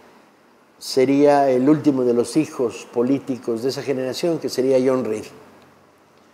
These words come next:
¿Qué hacen? Bueno, en principio navegan en el territorio del escándalo político,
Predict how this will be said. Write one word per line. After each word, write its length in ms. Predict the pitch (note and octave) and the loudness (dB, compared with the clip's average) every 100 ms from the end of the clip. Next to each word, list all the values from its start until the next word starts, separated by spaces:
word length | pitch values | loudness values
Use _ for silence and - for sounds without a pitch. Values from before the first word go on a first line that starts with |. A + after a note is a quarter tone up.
| _ _ _ _ _ _ _ _ _ _ _ _ _ _ _ - - - | _ _ _ _ _ _ _ _ _ _ _ _ _ _ _ -20 -20 -10
¿Qué 240 | - A#3+ | 2 4
hacen? 400 | G#3 C3 - F#2 - - - - - - _ _ _ _ _ - | 6 4 -2 -4 -8 -20 -20 -20 -20 -20 _ _ _ _ _ -4
Bueno, 200 | C3+ C3+ | 0 0
en 80 | C3 | 2
principio 720 | D3+ D#3 A3 - B3 A3 - - C3+ C#3 | 0 2 0 2 6 6 4 -10 -8 -6
navegan 520 | C3 C#3+ F3 E3+ D#3+ | 0 4 4 4 0
en 320 | C#3+ B2 A#2 | 0 -2 -4
el 140 | A2+ | -2
territorio 800 | - C3 C#3 - D#3+ E3+ F#3 E3 - - | 2 2 2 4 6 6 6 4 0 -12
del 800 | A#2 A#2+ B2 B2 B2 B2 B2 B2+ | -2 6 10 12 12 10 10 8
escándalo 540 | - D#3 D3 C#3 A#2+ | 8 6 10 10 10
político, 600 | B2+ A2+ A2 G2 E2+ | 10 6 4 -6 -10